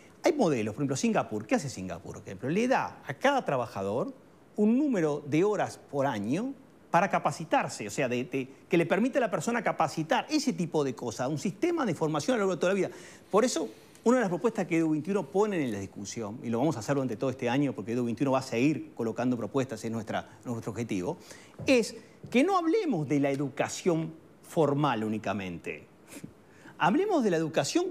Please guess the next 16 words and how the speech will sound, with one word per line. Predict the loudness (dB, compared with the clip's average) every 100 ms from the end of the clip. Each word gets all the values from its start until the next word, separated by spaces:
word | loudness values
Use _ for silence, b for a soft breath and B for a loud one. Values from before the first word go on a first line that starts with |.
| 0
como | 2 2
la | 2
función | 2 0 2 2 2
educativa, | 2 0 2 2 2 -2 B B
que | 2
es | 2
transversal | 2 2 2 -2 0 2 2
a |
diferentes | 0 0 0 -2 -2
unidades, | -2 0 0 -2 -4 0
que | 0
es | 2
transversal | 0 2 0 0 0
a | 0
la |
sociedad, | -2 -6 0 2 0